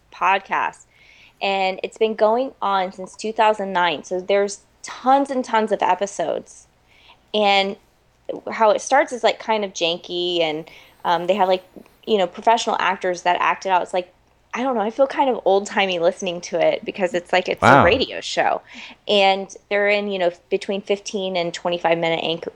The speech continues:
Speaker 1: increments. And, um, I've been listening to them intensely. It's a good little holdover for Walking Dead. I really highly recommend it.
Speaker 2: I didn't even realize as, like, an art form or a medium that stuff like that existed.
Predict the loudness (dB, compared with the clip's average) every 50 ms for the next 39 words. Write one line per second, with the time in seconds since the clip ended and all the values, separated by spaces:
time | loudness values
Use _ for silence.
0 | _ -6 -6 -6 -4 -2 0 0 0 -2 -2 -2 0 0 0 -2 -6 -12 -18 -20
1 | -20 -20 -20 -4 2 4 6 6 6 4 2 0 -6 -12 _ _ 2 4 4 6
2 | 6 4 2 2 0 -2 -2 -2 -2 -2 -2 0 0 0 0 -2 -6 -8 -4 -2
3 | -2 -2 -2 -4 -2 -2 -2 -2 -2 0 2 4 4 4 2 0 -2 2 4 4
4 | 4 6 6 6 6 6 6 6 6 6 4 2 -2 -6 _ _ _ _ _ _
5 | _ -16 -16 -4 0 4 4 4 4 4 4 4 4 2 0 -2 -2 -4 -2 -2
6 | 0 0 0 0 2 2 2 2 2 -2 -8 -8 -2 0 2 2 2 2 2 2
7 | 2 2 2 2 2 0 0 0 0 0 0 2 0 0 0 -2 -2 -4 -6 -8
8 | -8 -6 -4 -2 -2 -2 -4 -4 -2 0 2 2 4 4 4 4 4 2 2 4
9 | 4 4 4 6 6 6 4 4 2 2 0 -4 -8 -12 _ _ -2 -2 -2 -2
10 | -2 -2 0 0 0 -2 -4 -10 -18 _ -20 -20 -16 -12 -10 -8 -6 -4 -2 -2
11 | -2 -2 -2 -4 -2 0 2 2 2 0 -2 -4 -4 -4 -4 -2 -4 -2 -2 0
12 | 2 2 4 4 2 2 0 -2 -2 -2 -4 -2 -2 -2 0 0 -2 -2 0 0
13 | 0 0 0 -2 -4 -4 0 2 2 2 2 0 -2 -4 -4 -6 -12